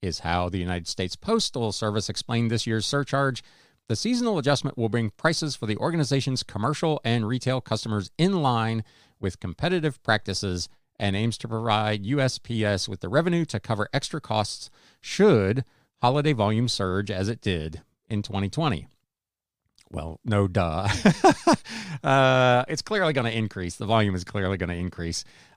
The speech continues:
Um, hopefully, they have planned better for it this year, although I say that knowing that even right now,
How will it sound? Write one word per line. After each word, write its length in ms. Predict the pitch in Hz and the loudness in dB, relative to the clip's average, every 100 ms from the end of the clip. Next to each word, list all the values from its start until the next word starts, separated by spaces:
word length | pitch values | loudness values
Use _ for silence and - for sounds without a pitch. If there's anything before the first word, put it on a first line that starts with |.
| _ | _
Um, 420 | 104 104 101 110 - _ - | 2 4 2 -2 -10 _ -20
hopefully, 840 | - 151 247 - 87 80 85 139 - _ _ _ _ _ _ _ _ | 0 0 0 -4 -6 -4 -2 -2 -4 _ _ _ _ _ _ _ _
they 720 | 98 107 101 101 98 98 101 - - | -4 0 2 2 2 0 -2 -4 -10
have 260 | - 101 - | -4 -4 -4
planned 520 | - 120 113 104 95 - | -2 2 2 0 -4 -10
better 460 | 101 98 92 90 - | -2 0 2 -2 -4
for 240 | - 98 92 | -8 -2 -2
it 140 | 104 | -2
this 300 | 101 98 92 | -4 -4 -2
year, 360 | 107 95 113 156 - | -2 0 0 0 0
although 640 | 101 104 120 120 117 113 - - _ | 0 2 4 6 6 4 -2 -20 _
I 140 | 104 90 | -6 -6
say 320 | - 208 170 | -2 2 2
that 340 | 127 120 127 - | 4 2 0 -6
knowing 440 | 117 110 127 123 110 | 0 2 4 4 2
that 180 | 104 | 0
even 260 | 151 147 104 | 0 2 4
right 220 | 104 104 | 4 2
now, 480 | 101 101 104 113 110 | 2 2 2 2 0